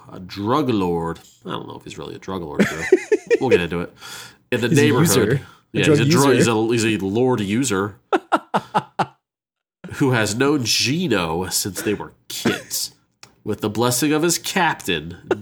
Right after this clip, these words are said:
Speaker 1: Gino
Speaker 2: <laughs>
Speaker 1: is sent alone into the drug underground to find Richie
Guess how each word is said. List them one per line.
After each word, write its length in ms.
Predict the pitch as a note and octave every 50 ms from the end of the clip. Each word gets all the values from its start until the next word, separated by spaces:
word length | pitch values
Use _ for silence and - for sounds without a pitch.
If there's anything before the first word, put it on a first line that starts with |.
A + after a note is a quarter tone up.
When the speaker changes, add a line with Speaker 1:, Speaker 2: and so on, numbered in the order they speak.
| G#2 -
Speaker 1:
Gino 580 | G#2+ A2+ C#3 - G3 B2 G#2 F2+ E2+ F2+ F2+
Speaker 2:
<laughs> 60 | F2+ -
Speaker 1:
is 160 | F#2 G2+ G2
sent 420 | - - - B2 A#2+ A#2 A2+ - - _
alone 640 | G#2+ G#2+ G#2 G#2 G#2+ A#2 A#2 B2 C3 C#3+ D3+ D3+ C#3+
into 240 | C#3 B2+ A#2 -
the 120 | C3+ C#3 D3
drug 340 | C3+ C#3+ C#3+ D3 D3 B2+ C#3 -
underground 540 | C#3 C3 A#2+ A#2+ G2 G2 F#2 E2+ F2+ F2 F2
to 80 | G2 F#2+
find 480 | - - - A#2 B2 C3 C3+ C3+ C3 D3
Richie 480 | D#3 - - - - G#2+ G2 F#2+ F#2+